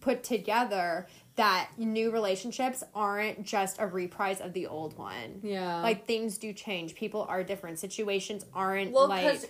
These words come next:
Speaker 2: you know, it's very interesting because, as everybody knows, every decision we ever make ever always will have a ripple effect. Like, it never truly affects just you.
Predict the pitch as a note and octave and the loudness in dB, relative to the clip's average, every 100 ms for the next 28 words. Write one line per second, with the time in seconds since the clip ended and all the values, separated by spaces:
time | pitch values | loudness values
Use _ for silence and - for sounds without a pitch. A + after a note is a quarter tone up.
0 | - A3+ B3+ B3+ B3+ C4+ C4+ G#3+ - A#3+ | -12 -6 -2 0 2 2 0 -8 0 2
1 | A#3+ A#3+ F#3+ - E3+ - - - F#3 G#3 | 2 0 -6 -6 -8 -8 -10 -10 -6 -4
2 | G3+ G3+ F#3 - F#3 - G3 A3 A#3+ G#3+ | 0 -2 -2 -4 -4 -2 -2 2 2 2
3 | G3 F3+ F3+ G3 G3 A#3 B3+ G3+ G3+ G3 | 0 0 -2 0 0 -2 -2 -2 0 0
4 | F#3 F#3+ F#3+ F3+ - F#3 F#3+ A3 A#3 F#3 | 0 0 0 -2 -2 0 4 4 2 0
5 | F3 F3+ F3+ F3+ F3 E3+ E3+ E3 F#3+ G3+ | 0 0 -2 -2 -2 -2 -4 -2 -2 0
6 | G#3 G#3 A3 G#3+ F#3 E3+ F3 F#3 - F3 | 0 0 0 -4 -2 -4 -4 -6 -4 -4
7 | E3+ F3 E3 - F3+ - F3+ E3 E3 G#3 | -4 -4 -8 -8 -10 -8 -6 -2 -2 -2